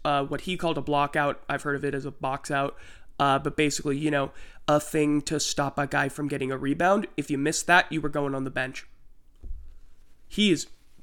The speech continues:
very much trying to make these things points of emphasis, 'cause right now, we're, we're just trying to gear up for what is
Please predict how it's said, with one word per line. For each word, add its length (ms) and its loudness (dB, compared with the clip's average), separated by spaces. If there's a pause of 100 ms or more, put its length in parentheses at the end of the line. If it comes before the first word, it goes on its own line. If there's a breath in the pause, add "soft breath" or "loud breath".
(140)
very 340 6
much 380 0
trying 340 -2
to 120 -6
make 380 -6
these 240 -2
things 220 -4
points 320 2
of 100 -6
emphasis, 460 -2 (640 soft breath)
'cause 200 -2
right 260 2
now, 440 4 (1700 loud breath)
we're, 260 2
we're 120 0
just 300 0
trying 260 2
to 60 4
gear 360 2
up 240 2
for 180 -2
what 400 0
is 420 2